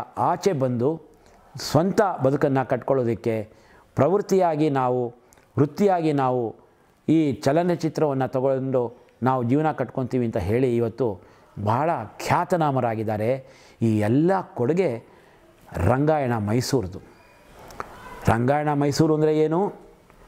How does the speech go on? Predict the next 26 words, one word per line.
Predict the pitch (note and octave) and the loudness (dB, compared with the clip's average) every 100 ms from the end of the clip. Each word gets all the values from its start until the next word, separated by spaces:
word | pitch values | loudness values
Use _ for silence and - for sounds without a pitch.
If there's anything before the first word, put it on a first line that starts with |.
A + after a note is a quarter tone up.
| - - - | -20 -20 -4
ರಂಗಭೂಮಿ | - C#3+ A3 B3 D3+ C3 F2+ | 2 2 2 0 0 0 -2
ಇದು. | E2 - - - - - - - - - - - | -6 -12 -20 -20 -20 -20 -20 -20 -20 -20 -8 0
ರಂಗಭೂಮಿಯವರು | G#2 D#3+ C4 C4+ C#4+ C#4+ C#4 C4 B3 A#3+ B3+ | 2 4 2 2 2 2 2 2 2 2 0
ಈ | A#3+ G#3+ | 2 2
ರೀತಿಯಾದಂಥ | A#3 A#3 G3+ G#3+ G#3 G3 | 2 2 2 2 2 0
ಹೆಸರು | E3+ D#3+ D#3+ G3 | 2 2 2 0
ಮಾಡಿದ | F3 D#3 | 0 0
ಮೇಲೆ | C3+ B2+ A#2 C#3 F3 F3 - _ _ _ - - | 0 -2 0 0 -2 -6 -16 _ _ _ -14 -2
ನಮ್ಮ | D3 F3 C#3+ C3 A#2+ - _ _ G#2 | 0 2 0 -2 -8 -16 _ _ 2
ಬೇರೆ | C3 A3 B3 A#3 - - | 4 4 2 -2 -8 -2
ರಂಗಭೂಮಿಯ | D3 F3+ G3 F3 E3 D3+ | 0 2 2 2 2 0
ಕಲಾವಿದರಿಗೆ | - D3+ E3 D3 C3+ C#3 D3 A#2 - _ _ - | 0 0 0 0 0 0 -2 -4 -12 _ _ -6
ನಾನು | G#2 E3+ C4 C4+ | 0 0 0 0
ಯಾಕೆ | A#3+ A#3 | 0 0
ಆ | F#3 | 0
ರೀತಿ | E3 D#3+ D#3 | 0 -2 -2
ಹೆಸರು | C3+ - | -2 -4
ಮಾಡಬಾರ್ದು | D3 C#3 B2+ B2+ A#2+ | -2 -2 0 -2 -4
ಅಂತ | A#2+ A#2+ | -6 -6
ಹೇಳಿ | F#2+ A#2+ E3 B2+ A2 - - - A2 | -2 0 0 0 -4 -14 -20 -6 0
ಅವರುವೇ | E3 F#3+ F3 | 2 2 0
ಸಹಿತ | - B2+ D#3 | -2 -2 -2
ವಲಸೆ | C#3+ B2 A#2+ | -2 -2 -2
ಹೋಗಿ | C3 G#2+ G#2+ - | -2 -2 -4 -2
ಶುರು | A#2+ A2 | -2 -2
ಮಾಡಿದ್ರು. | F#2+ D#2+ - | -4 -8 -12